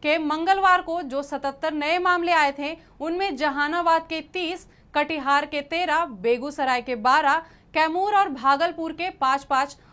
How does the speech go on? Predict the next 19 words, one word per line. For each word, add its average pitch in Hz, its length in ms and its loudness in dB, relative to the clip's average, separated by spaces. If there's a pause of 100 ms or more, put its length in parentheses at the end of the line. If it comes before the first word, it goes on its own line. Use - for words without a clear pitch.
(140)
और 311 260 4
औरंगाबाद 359 800 4
के 359 160 -8
चार, 277 440 0 (120)
अरवल 233 380 -2
से 277 200 -6
तीन 330 420 -6 (300)
तथा 320 240 2
बक्सर 320 460 0
से, 381 200 -6
बक्सर, 302 540 -4 (120)
नवादा, 262 560 2
जमुई, 277 640 -6 (400)
सुपौल 349 520 2
और 277 240 2
पटना 311 460 -2
के 370 120 -8
एक 302 420 -6
एक 311 200 -8